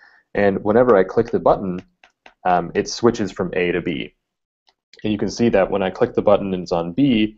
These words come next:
it uses one channel, which is the I channel.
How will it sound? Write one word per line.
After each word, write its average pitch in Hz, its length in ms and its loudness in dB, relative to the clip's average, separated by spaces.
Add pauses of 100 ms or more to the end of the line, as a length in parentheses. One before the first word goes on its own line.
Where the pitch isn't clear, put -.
(120)
it 95 200 -2 (160)
uses 98 420 -2
one 107 180 2
channel, 85 380 -6
which 90 160 -10
is 85 80 -12
the - 160 -2
I 87 160 4
channel. - 480 -6